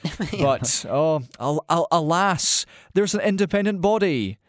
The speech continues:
Speaker 2: They the one, there's the ones who set our pay. We, we can't do
Speaker 1: There's
Speaker 2: anything.
Speaker 1: nothing we can do.
Speaker 2: Oh, what a shame.
Speaker 1: <laughs> We're just powerless leaders of the nation.
Speaker 2: I'm ju-, just the Prime Minister of the country. If, if only there was something I could do.
Speaker 1: <laughs>
Speaker 2: I mean, come on.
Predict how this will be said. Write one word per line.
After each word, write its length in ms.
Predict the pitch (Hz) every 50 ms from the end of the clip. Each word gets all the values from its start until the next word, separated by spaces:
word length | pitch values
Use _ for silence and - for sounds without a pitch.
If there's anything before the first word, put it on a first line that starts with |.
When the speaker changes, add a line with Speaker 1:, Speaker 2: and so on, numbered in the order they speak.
| _ _ _ _ -
Speaker 2:
They 220 | 135 190 233 247
the 100 | 233 220
one, 140 | 208 208 196
there's 240 | 170 208 240 254 208
the 80 | 220
ones 320 | 196 196 196 190 180 151 -
who 120 | 196 190
set 200 | - - 202 190
our 160 | - 190 180
pay. 240 | - - 202 214 214
We, 180 | 208 202 233 220 -
we 100 | 247 -
can't 260 | - 247 247 240 208
do 80 | 240
Speaker 1:
There's 280 | 262 262 254 233 180 160
Speaker 2:
anything. 180 | 175 139 117 -
Speaker 1:
nothing 480 | 214 220 220 - - - 220 214 208 208
we 140 | 220 220
can 360 | 214 - - 220 220 226 226 214
do. 260 | 226 240 262 269 262
Speaker 2:
Oh, 160 | 254 240 240
what 140 | 233 233 240
a 40 | 240
shame. 800 | 190 175 170 254 247 247 233 220 208 190 165 143 120 110 98 95
Speaker 1:
<laughs> 0 |
We're 140 | 190 220 247
just 220 | - 254 247 -
powerless 580 | - - 175 180 190 196 196 196 202 196 185 -
leaders 380 | 170 175 190 190 185 185 175 180
of 100 | 185 190
the 120 | 196 202
nation. 560 | 202 196 196 202 202 196 - - 190 185 180
Speaker 2:
I'm 60 | 175 165
ju-, 140 | 160 -
just 160 | - 254 247 262
the 120 | 262 -
Prime 220 | - 233 233 233 220
Minister 280 | 240 233 233 - -
of 60 | 233 208
the 80 | 220
country. 640 | - - 247 254 247 214 - 220 208 170 147 135 131
If, 220 | 127 160 180 -
if 180 | - 202 202 -
only 220 | 247 262 262 254
there 100 | 220 226
was 100 | 214 208 -
something 260 | - 233 214 220 220
I 60 | 220
could 140 | - 240 202
do. 540 | - 240 254 262 262 233 175 131 110 90 85 104 - _ - -
Speaker 1:
<laughs> 260 | - _ - - -
Speaker 2:
I 40 | 196
mean, 100 | 202 -
come 240 | - - 269 247
on. 340 | 175 113 101 95 95 92 92